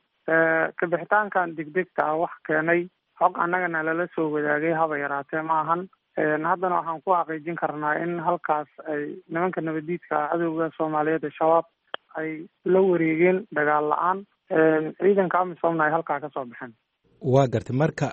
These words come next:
Speaker 2: maxaad ka maqasheen qaabka ula wareegeen magaalada Shabaabka?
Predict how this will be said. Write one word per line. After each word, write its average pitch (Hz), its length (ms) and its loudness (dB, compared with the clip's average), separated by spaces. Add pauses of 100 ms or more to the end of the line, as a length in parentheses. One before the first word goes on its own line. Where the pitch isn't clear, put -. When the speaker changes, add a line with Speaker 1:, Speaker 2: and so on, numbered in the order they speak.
(200)
Speaker 2:
maxaad 175 320 0
ka 185 100 4
maqasheen 135 540 2 (180)
qaabka 165 320 6
ula 147 160 8
wareegeen 127 480 8
magaalada 113 400 2
Shabaabka? - 440 -4